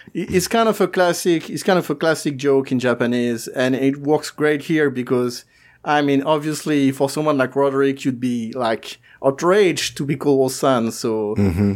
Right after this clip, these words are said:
Speaker 1: yeah, that's great. It's, it's too bad it doesn't really, I mean, transfer well to, to English. So I wanted to point that out.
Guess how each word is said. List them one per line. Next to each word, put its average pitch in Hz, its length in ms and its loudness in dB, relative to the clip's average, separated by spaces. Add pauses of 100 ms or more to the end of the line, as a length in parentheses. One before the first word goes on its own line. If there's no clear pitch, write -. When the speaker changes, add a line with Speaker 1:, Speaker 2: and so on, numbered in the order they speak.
(160)
Speaker 1:
yeah, 123 200 0
that's 139 180 0
great. 127 280 0
It's, 135 260 -2
it's 139 160 -8
too 143 120 -4
bad 143 160 4
it 139 60 0
doesn't 156 320 0
really, 127 640 0
I 120 60 0
mean, 123 160 0
transfer 135 500 0
well 117 340 0
to, 107 320 -4
to 113 140 -4
English. 117 440 -2
So 101 340 -4
I 113 140 -2
wanted 110 280 -2
to 117 60 -6
point 113 300 -2
that 104 160 2
out. 110 340 4